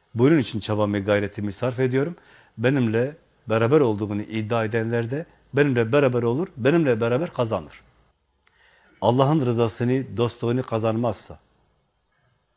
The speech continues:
Allah'a vasıl olmazsa, kıyamet günü o da benim yakama yapışsın, hakkını istesin.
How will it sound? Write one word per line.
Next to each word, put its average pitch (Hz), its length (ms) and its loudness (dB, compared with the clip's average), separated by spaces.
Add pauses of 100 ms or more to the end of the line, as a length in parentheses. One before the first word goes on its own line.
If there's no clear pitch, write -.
(1160)
Allah'a 135 440 4
vasıl 123 300 2
olmazsa, 120 640 0 (1600)
kıyamet 120 400 2
günü 113 180 0
o 123 140 0
da 143 220 0 (180)
benim 113 400 0 (140)
yakama 107 440 0
yapışsın, 120 560 -4 (580)
hakkını 127 400 2
istesin. 101 480 -4